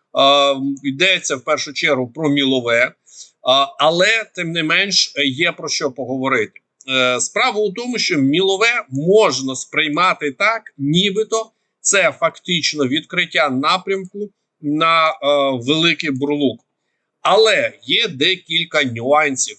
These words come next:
І саме про ці нюанси я хочу сказати у порівнянні: ну, наприклад, з будь-якими іншими, е, прикордонними, е,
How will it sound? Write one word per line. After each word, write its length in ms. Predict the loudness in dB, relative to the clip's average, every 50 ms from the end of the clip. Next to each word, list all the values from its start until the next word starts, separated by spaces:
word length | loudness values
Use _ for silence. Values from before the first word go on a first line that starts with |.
| _ _
І 280 | -2 0 0 0 0 0
саме 340 | 2 2 2 0 0 -2 -4
про 180 | -6 -8 -10
ці 240 | -8 -6 -4 -2 -2
нюанси 500 | -2 0 0 0 0 0 -2 -6 -6 -6 -6 -6 -4 -2
я 180 | 0 0 0
хочу 760 | 0 -2 -8 -10 -8 -8 -6 -4 -2 -2 -2 -2 -2 -4 -4 -8
сказати 460 | -8 -8 -6 -4 -2 -2 -2 -2 -2
у 140 | -4 -4 -4
порівнянні: 580 | -4 -6 -6 -6 -4 -2 0 0 0 -2 -2 -4
ну, 220 | -2 -2 -2 -2
наприклад, 480 | -2 -4 -2 -2 -4 -4 -2 -4 -6 -6
з 40 |
будь-якими 520 | -6 -8 -6 -4 -4 -4 -4 -4 -4 -2 -4
іншими, 540 | -4 -4 -4 -4 -2 -2 -2 -2 0 -2 -2
е, 120 | -2 -4 -10 _ _ _ -20 _ _ _ -2 2 2 4 4 4 2 0
прикордонними, 920 | -2 -4 -4 -2 -2 -2 -2 -2 0 0 0 0 0 -2 -4 -4 -2 0
е, 180 | 0 -2 -2 -6